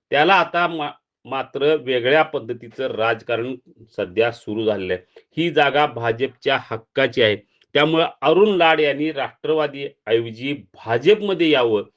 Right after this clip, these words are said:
यासाठी आता भाजपच्या वतीनं प्रयत्न सुरू झाले आहेत. याच प्रयत्नाचा एक भाग म्हणून सांगली जिल्ह्याचे पालकमंत्री आणि उच्च व तंत्र शिक्षण मंत्री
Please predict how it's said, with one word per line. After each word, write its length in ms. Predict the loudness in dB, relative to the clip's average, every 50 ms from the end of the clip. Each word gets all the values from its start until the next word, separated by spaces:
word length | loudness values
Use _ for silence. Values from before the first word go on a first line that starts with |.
| _ _ _ _
यासाठी 720 | -10 -2 0 2 2 2 0 0 -4 -4 -4 -4 -4 -2
आता 280 | -2 -2 0 -2 -2 -2
भाजपच्या 600 | -4 -6 -8 -8 -6 -6 -8 -8 -6 -2 -2 -2
वतीनं 380 | -2 -2 -4 -8 -8 -6 -8
प्रयत्न 500 | -8 -8 0 4 4 4 4 2 -4 -10
सुरू 240 | -8 -8 -8 -6 -4
झाले 260 | -4 -4 0 0 0
आहेत. 100 | 0 0 -4 -12 _ _ _ _ -20 _ _
याच 440 | -4 -2 0 2 2 2 0 -2 -6
प्रयत्नाचा 600 | _ -2 -2 -2 -2 -2 -8 -10 -8 -6 -4 -6
एक 240 | -6 -6 -8 -14 -20
भाग 280 | -10 -4 -2 -2 -2 -2
म्हणून 280 | -4 -4 -4 -4 -6 -8 -12 _ _ _ _ _ _
सांगली 340 | -4 -2 -2 0 0 0 0
जिल्ह्याचे 440 | 0 0 0 0 0 2 2 0
पालकमंत्री 800 | -2 -2 -2 -2 0 2 2 2 2 0 -2 -6 -6 -2 -2 -2
आणि 160 | 0 0 -2
उच्च 340 | -4 -4 -6 -8 -6 _ -2
व 220 | 2 4 4 4 2 0 -8 _ _ _
तंत्र 280 | -2 -2 0 0 0 -2 -2
शिक्षण 340 | -4 -10 -10 -8 -8 -6 -6
मंत्री 380 | -6 -8 -8 -8 -10 -10 -10